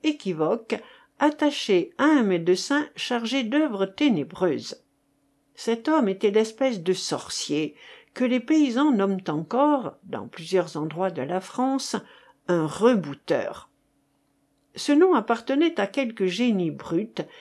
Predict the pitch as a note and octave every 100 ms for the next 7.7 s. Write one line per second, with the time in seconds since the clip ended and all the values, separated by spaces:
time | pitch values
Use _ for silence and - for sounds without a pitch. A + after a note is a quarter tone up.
0 | - _ - A3+ D4 F4 - - - G#4
1 | C#4+ A#3 - B3+ E3+ - C3 - A3 E4+
2 | F#4 F3+ - _ _ D#3+ D#3+ A#3 C#4 D3
3 | D3 E3 - F#3+ F#3 - F3 G#3 E3 E3
4 | F#3+ F#3+ A3 - D3 G3+ C#4+ A#3+ - -
5 | - E3+ - F3+ D#3 F#3+ G#3 D#3 - F3
6 | F#3 - A#3 D#3 D#3 D#3 D#3 F3 F3 F3
7 | - F#3 F3+ - D4 D4 -